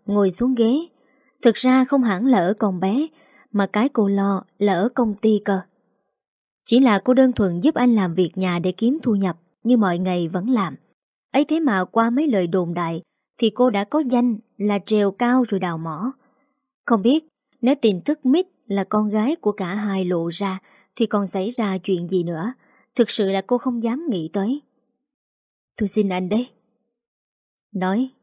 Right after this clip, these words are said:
là còn lý do gì nữa? Là không nói rõ thì tránh ra. Là tôi sợ mọi người trong công ty bàn tán. Tôi nhớ rõ cô có nói là cô không quan tâm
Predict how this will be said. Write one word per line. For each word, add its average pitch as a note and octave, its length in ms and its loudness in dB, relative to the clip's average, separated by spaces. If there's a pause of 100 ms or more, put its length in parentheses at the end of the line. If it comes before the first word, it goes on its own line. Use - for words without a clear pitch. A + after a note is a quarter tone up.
(420)
là G3+ 160 -2
còn G3 220 0
lý B3 120 2
do C4 140 4
gì F#3 200 0
nữa? E3+ 300 -4 (1000)
Là F#3 580 -2 (1040)
không G3+ 180 0
nói G#3+ 140 0
rõ G3 200 -2
thì G#3 100 -2
tránh G#3+ 180 -2
ra. A3 280 -2 (920)
Là A3+ 140 2
tôi C4+ 140 0
sợ A3+ 180 0
mọi G3 200 0
người G3 180 -2
trong A#3+ 140 -4
công A3+ 180 -2
ty A#3 120 2
bàn F3+ 260 -4
tán. A#3 280 -2 (1040)
Tôi C#4 100 2
nhớ D4 240 2
rõ G3+ 300 -2
cô A3 200 2
có B3 140 -4
nói B3 280 0
là F#3 140 -2
cô G3+ 120 -4
không G3+ 260 -4
quan G3 220 -4
tâm G3 220 -6